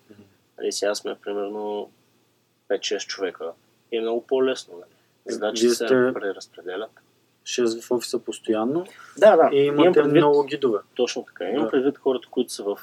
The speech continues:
Speaker 2: а,
Speaker 1: Full time.
Speaker 2: да, в офисите, които реално отговарят за това една екскурзия да се реализира. То не е само да се реализира, т.е. да се, да се стигне до там да се реализира.
Speaker 1: Да.
Speaker 2: А вече на място, на терен, нали,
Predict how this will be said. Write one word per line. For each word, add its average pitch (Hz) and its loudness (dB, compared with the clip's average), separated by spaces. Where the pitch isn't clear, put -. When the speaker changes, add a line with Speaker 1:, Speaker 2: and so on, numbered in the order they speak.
Speaker 2:
а, - -12
Speaker 1:
Full 131 6
time. 107 -4
Speaker 2:
да, 101 -2
в - -8
офисите, - -2
които 139 -2
реално 123 0
отговарят 110 0
за 107 -14
това 113 0
една 113 0
екскурзия 113 -2
да 101 -10
се 101 -2
реализира. 98 0
То 143 2
не 135 4
е 139 2
само 135 -2
да 95 -8
се 101 -2
реализира, 95 -2
т.е. 135 -2
да 113 -4
се, 110 -6
да 110 -14
се - -8
стигне 175 4
до 110 -2
там 185 2
да 233 -2
се 117 0
реализира. 104 -2
Speaker 1:
Да. 120 0
Speaker 2:
А 127 4
вече 147 2
на 135 0
място, 151 0
на 107 -2
терен, 151 -2
нали, 135 -2